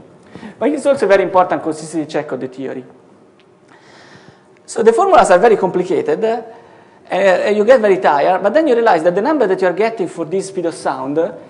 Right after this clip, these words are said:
is actually the same as you get for chocolate syrup.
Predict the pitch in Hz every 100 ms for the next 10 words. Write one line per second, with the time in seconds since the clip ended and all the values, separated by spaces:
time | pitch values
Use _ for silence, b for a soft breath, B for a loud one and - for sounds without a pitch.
0 | B 220 269 359 214 208 214 233 247 240
1 | - - 180 180 190 196 196 - 165 -
2 | 190 170 147 - 143 -